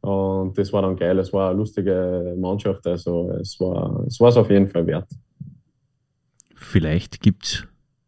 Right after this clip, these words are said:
Speaker 2: im August gleich wieder was zu feiern. Es steht die Olympia-Qualifikation an. Die Slowakei, Weißrussland und Polen sind die Gegner. Wie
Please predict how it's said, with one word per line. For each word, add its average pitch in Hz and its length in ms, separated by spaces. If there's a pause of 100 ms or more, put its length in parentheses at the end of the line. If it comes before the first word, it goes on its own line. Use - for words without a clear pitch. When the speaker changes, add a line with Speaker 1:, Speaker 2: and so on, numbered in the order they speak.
(200)
Speaker 2:
im 95 140
August 95 380
gleich 104 220
wieder 104 220
was 110 160
zu 131 120
feiern. 120 400
Es 120 200
steht - 300
die 110 120
Olympia-Qualifikation 107 1200
an. 123 200 (720)
Die 98 60
Slowakei, 98 560
Weißrussland 107 640
und 107 200
Polen 101 280
sind 98 260
die 98 80
Gegner. 80 440 (420)
Wie 98 520